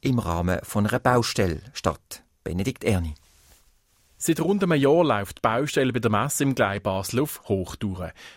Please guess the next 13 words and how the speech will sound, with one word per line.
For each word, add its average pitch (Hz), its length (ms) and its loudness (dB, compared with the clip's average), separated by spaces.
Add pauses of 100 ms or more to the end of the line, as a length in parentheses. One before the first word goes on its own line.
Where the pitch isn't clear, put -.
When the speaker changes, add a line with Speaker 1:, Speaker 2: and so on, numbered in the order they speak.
(120)
Speaker 2:
Bis - 280 0
Nacht 151 320 2
am 135 180 0
zehn 143 400 0
wird 113 260 -2
dort 87 220 -4
geschafft, - 520 0
also - 220 -10
praktisch 127 600 -2
rund 95 280 -2
um 156 160 0
die 135 80 2
Uhr. 95 240 0